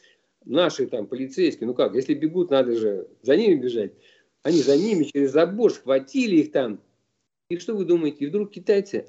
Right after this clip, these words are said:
отбили их. Вышли все китайцы и их отбили натуральным образом. А машины камнями забросали. Вот, э, вернулись обратно. Вот. И дальше началась операция возмездия. Вот. Приехал этот всякий там,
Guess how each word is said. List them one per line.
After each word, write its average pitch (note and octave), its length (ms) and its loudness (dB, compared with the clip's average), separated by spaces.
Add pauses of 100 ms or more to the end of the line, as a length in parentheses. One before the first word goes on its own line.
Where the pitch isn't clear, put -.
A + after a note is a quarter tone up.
отбили E3 540 -2
их. - 280 -6 (340)
Вышли A#2+ 300 4
все A#2 180 -4
китайцы G#3+ 460 -2
и A#2 220 -2
их A#2 140 -4
отбили B2+ 400 0
натуральным B2 460 0
образом. G2 280 -4
А G2+ 40 -2
машины F3 380 -2 (300)
камнями B2 380 -4
забросали. - 460 -10 (1080)
Вот, B2 400 4
э, G#2 340 0 (200)
вернулись F3 540 0
обратно. C3+ 640 0 (200)
Вот. G2+ 480 -8
И A#2+ 40 -12
дальше G#3 280 4
началась C3+ 400 -2
операция A2 460 -6
возмездия. F2 540 -6 (1120)
Вот. G2+ 380 -4
Приехал C#3 380 4
этот - 240 -8
всякий - 280 -6
там, D#2+ 340 -10